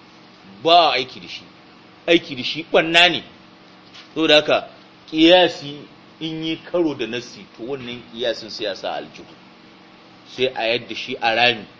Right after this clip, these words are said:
Wasu akwai kiyasi na mai, na usulul fiqhi.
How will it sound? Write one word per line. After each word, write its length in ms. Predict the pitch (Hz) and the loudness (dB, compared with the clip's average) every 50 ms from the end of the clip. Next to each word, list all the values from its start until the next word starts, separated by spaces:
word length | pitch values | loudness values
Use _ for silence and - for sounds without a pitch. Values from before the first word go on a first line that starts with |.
| _ - _ - - - - - - - - - - - - - - - - - - - - - - - - - - - - - - - - - - - - - - | _ -20 _ -20 -20 -20 -20 -20 -20 -20 -20 -20 -20 -20 -20 -20 -20 -20 -20 -20 -20 -20 -20 -20 -20 -20 -20 -20 -20 -20 -20 -20 -20 -20 -20 -20 -20 -20 -20 -20 -12
Wasu 220 | - 127 135 127 - | -8 -8 0 2 2
akwai 260 | 139 127 - 147 131 | 2 4 2 -2 -4
kiyasi 480 | - - 127 127 135 131 127 - 120 120 | -4 -4 0 2 2 2 2 -2 -8 -6
na 120 | 123 123 | -6 -4
mai, 160 | 123 117 104 98 | -4 -4 -6 -6
na 120 | 104 117 | -8 -10
usulul 440 | - 127 - - - 120 120 117 98 | -10 -12 -16 -16 -14 -14 -12 -12 -12
fiqhi. 460 | 95 - - - - 123 107 98 87 | -12 -12 -12 -6 -6 -6 -6 -6 -12